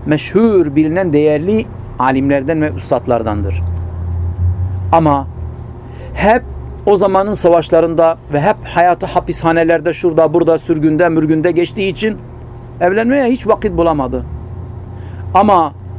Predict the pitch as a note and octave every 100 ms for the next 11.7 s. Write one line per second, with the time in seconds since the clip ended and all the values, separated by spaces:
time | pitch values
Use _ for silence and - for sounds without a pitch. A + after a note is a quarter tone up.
0 | - C#3+ D3+ A#3 A3+ A#3+ D4+ C#4+ A3 A3+
1 | C4 A#3 G3+ F#3 A3+ G#3+ D#3+ - - -
2 | - - - - - - - - D3 A3
3 | C#4 - G3 F#3 F#3 G#3 G3 F3 F#3+ G3
4 | E3 G#3+ G#3+ F3+ E3+ - D3 B2 - -
5 | - E3 F3 F#3 F3+ - F3+ E3+ E3+ F#3+
6 | A#3+ G3 F#3+ F3+ D#3 F3+ F#3+ - E3 E3
7 | D#3 D#3+ - E3 F3 F3 F3 - - -
8 | - - E3+ F#3+ F#3+ G3 E3 B3+ C4 -
9 | - - - E3 F3 F#3 F#3 F3 A3+ A#3
10 | C4+ B3 A3+ G#3 G3 F3+ E3+ - A#3 A3+
11 | E3+ D#3 C3 B2 A2+ G#2+